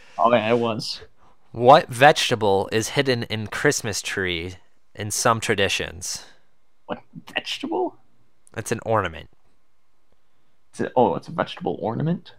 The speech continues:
Speaker 2: Yes. I'm making these quick, so you have to give me an answer in fifteen seconds.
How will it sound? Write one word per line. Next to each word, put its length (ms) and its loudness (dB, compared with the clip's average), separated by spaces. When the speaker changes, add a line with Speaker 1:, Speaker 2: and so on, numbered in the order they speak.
Speaker 2:
Yes. 420 -6
I'm 80 -6
making 300 2
these 180 -2
quick, 320 2
so 140 -6
you 80 -4
have 160 -2
to 80 -12
give 120 -4
me 100 -2
an 60 0
answer 220 -4
in 80 -10
fifteen 400 -6
seconds. 500 -8